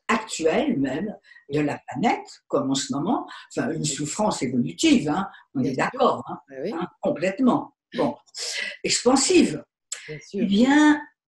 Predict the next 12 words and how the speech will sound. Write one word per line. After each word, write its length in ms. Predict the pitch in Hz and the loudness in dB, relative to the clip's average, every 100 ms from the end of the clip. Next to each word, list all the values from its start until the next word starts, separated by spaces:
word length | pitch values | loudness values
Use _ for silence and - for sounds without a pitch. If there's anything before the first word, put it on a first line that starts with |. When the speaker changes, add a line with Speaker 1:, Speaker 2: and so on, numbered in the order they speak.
| _ _ _ _ | _ _ _ _
Speaker 1:
pour, 580 | 285 311 285 247 - - _ _ - - | -2 4 6 4 0 -6 _ _ -16 -12
pour 120 | - 151 | -8 -2
les 140 | 139 | -2
blessures, 600 | 147 233 - 349 370 - | 2 2 2 2 2 0
si 120 | - | -4
on 100 | 143 | -6
peut 160 | 123 170 | -4 -2
dire, 260 | 240 285 156 | 0 0 -2
les 100 | 123 | -6
grandes 340 | - 156 139 | -6 -2 -2
blessures, 600 | 127 151 - 294 330 240 - - - - - - - - | -2 -6 -6 -2 -2 -4 -10 -18 -14 -14 -14 -16 -18 -10
c'est 600 | - - - 269 285 | -6 -4 0 4 4